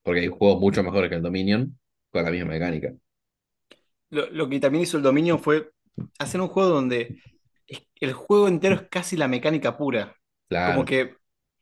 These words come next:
Speaker 2: no, no añade muchas cosas por
Speaker 1: Mm.
Speaker 2: arriba. Creo que ahora vas a mencionar
Speaker 1: Mm.
Speaker 2: un juego que es
Speaker 1: Mm.
Speaker 2: un deck building, pero con muchas
Speaker 1: Mm.
Speaker 2: cosas por enri-, por encima,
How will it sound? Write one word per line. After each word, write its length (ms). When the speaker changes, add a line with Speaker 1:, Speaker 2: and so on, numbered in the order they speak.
Speaker 2:
no, 760
no 380
añade 340
muchas 280
cosas 240
por 160
Speaker 1:
Mm. 0
Speaker 2:
arriba. 380
Creo 140
que 60
ahora 140
vas 160
a 40
mencionar 300
Speaker 1:
Mm. 20
Speaker 2:
un 60
juego 520
que 260
es 280
Speaker 1:
Mm. 60
Speaker 2:
un 120
deck 180
building, 300
pero 160
con 120
muchas 280
Speaker 1:
Mm. 20
Speaker 2:
cosas 240
por 140
enri-, 340
por 120
encima, 600